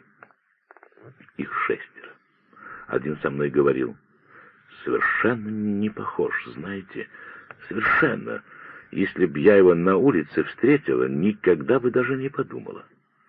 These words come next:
Но когда я поближе присмотрелась, что-то у него такое в глазах. И здесь», —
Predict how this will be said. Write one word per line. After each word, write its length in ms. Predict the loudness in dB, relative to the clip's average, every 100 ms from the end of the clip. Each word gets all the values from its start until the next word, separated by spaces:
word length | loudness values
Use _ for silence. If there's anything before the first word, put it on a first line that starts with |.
| _ -20 -20 -6
Но 200 | 6 8
когда 320 | 10 8 10
я 100 | 10
поближе 520 | 10 6 8 6 8 6
присмотрелась, 880 | 6 4 2 -2 6 8 8 6 0 -12 -20 -20 -20 _ -20 -20 -18
что-то 400 | -16 -16 -12 -6
у 40 | 0
него 120 | 0
такое 540 | 0 0 10 12 12
в 220 | 10 4 -2
глазах. 920 | 0 2 -2 2 6 6 6 0 -8 -18 -20 -20 -20 _ _ _ _ _ _ _ _
И 200 | -6 -4
здесь», — 500 | -4 0 8 8 8